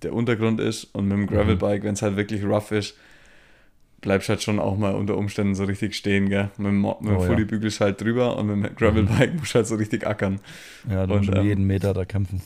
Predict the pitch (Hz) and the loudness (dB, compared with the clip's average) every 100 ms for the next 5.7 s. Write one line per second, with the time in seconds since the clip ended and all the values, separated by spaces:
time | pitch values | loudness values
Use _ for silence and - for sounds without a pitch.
0 | - - 123 110 107 113 107 104 107 107 | -10 -18 -6 0 2 4 4 4 2 2
1 | 104 104 107 107 113 104 101 - 110 104 | -2 -4 -4 0 0 0 -6 -2 0 0
2 | 110 98 107 107 113 123 - - - - | -2 0 0 0 0 -2 -8 -20 -20 -20
3 | - - 107 104 107 - 104 110 110 - | -18 -4 -2 -2 -4 -2 0 0 -2 -2
4 | 104 - 104 104 - 107 104 107 110 - | -2 -2 -2 -2 -4 -2 2 2 0 0
5 | 101 98 107 107 101 104 - | 0 2 2 2 2 0 -2